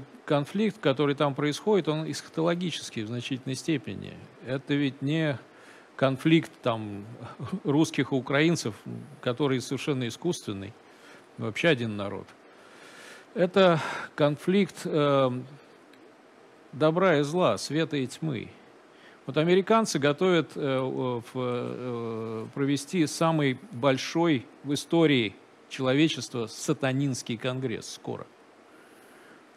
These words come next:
Там, где были, э, сожжены салемские ведьмы, как известно, да?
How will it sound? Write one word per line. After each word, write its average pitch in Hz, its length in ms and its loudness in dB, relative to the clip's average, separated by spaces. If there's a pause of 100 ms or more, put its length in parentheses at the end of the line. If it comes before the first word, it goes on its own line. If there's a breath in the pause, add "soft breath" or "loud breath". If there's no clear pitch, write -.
(160)
Там, 147 200 4
где 147 120 2
были, 139 480 4
э, 120 200 -2
сожжены 139 640 0
салемские 131 580 0
ведьмы, 113 320 0
как - 220 -12
известно, 107 440 -8
да? 175 240 -6